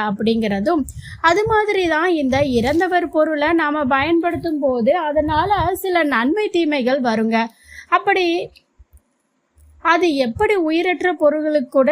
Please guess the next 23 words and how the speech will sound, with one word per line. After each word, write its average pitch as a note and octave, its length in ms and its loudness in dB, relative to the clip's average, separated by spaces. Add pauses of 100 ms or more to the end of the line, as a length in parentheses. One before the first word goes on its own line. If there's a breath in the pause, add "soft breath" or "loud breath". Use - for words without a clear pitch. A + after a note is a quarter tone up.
நேர்மறை E4+ 640 0
எதிர்மறை C#4+ 480 0
சக்தி C#4 420 -4
இருக்குமா C4 480 -2
அப்படின்னு A3+ 360 0
கேட்டா, A3 320 -2 (100)
ஆமாங்க. A3+ 460 -2 (500 soft breath)
அந்த A#3 280 2
உயிரற்ற F#4+ 520 -2
பொருட்களையும் C#4+ 800 0
அந்த C4+ 260 0 (120)
இறந்து E4 400 0
போனவங்க C#4 680 0
அவங்களுடைய C4 680 0
ஆற்றல்கள், B3+ 680 0
அவங்களோட C4 640 0
நேர்மறை C#4+ 680 0
எதிர்மறை C4+ 580 -2
ஆற்றல்கள் A#3 680 -2 (360 loud breath)
அந்த D#4+ 280 2
பயன்படுத்திய C#4+ 680 0 (100)
பொருட்கள்ல D#4+ 720 0
இருக்குங்க. B3 440 -2